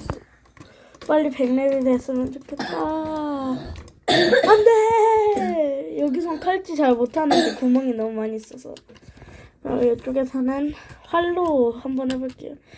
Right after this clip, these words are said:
어, 이렇게, 이 맵 하면은, 어, 사-, 다-, 오, 다섯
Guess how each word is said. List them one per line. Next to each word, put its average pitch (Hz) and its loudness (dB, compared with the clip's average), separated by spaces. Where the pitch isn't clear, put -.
어, 294 4
이렇게, 285 0
이 269 -6
맵 311 0
하면은, 320 0
어, 262 2
사-, 254 -12
다-, 240 -4
오, 277 2
다섯 269 -2